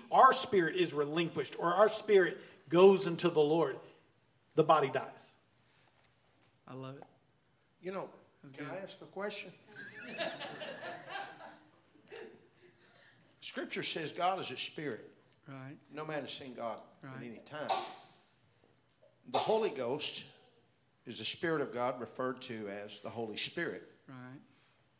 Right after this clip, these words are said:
Speaker 3: Are those no, not two spirits? And if they are two spirits, how are you claiming them to be one God?
Speaker 1: I didn't see,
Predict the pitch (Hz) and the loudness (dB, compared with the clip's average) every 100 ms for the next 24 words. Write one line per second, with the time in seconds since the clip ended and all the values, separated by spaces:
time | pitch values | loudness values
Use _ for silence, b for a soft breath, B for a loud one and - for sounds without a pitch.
0 | _ _ _ _ - _ _ _ _ _ | _ _ _ _ -20 _ _ _ _ _
1 | - 127 120 151 180 180 - - 135 147 | -8 -6 -2 -2 0 -2 -8 -8 -2 0
2 | 147 156 - _ 131 135 139 - - 147 | 0 -6 -18 _ -6 -4 -4 -6 -8 -6
3 | 123 - - 185 113 110 - - - _ | -4 -6 -6 -6 -8 -10 -12 -14 -14 _
4 | _ _ _ _ _ _ 139 147 147 147 | _ _ _ _ _ _ -8 -4 -4 -2
5 | 139 120 - 147 - - 214 190 139 - | -4 -4 -6 -6 -6 0 2 2 -2 -8
6 | - - - _ _ _ _ _ _ _ | -12 -12 -20 _ _ _ _ _ _ _
7 | _ _ _ _ - 170 190 170 147 - | _ _ _ _ -4 -2 -2 -6 -12 -8
8 | 185 196 156 117 107 120 135 123 135 120 | -8 -6 -10 -12 -14 -14 -16 -12 -12 -10
9 | 135 143 156 214 - - _ _ _ _ | -10 -10 -12 -14 -18 -20 _ _ _ _
10 | _ _ _ _ _ _ _ _ _ _ | _ _ _ _ _ _ _ _ _ _
11 | _ _ - 170 160 151 - | _ _ -6 -4 -4 -10 -10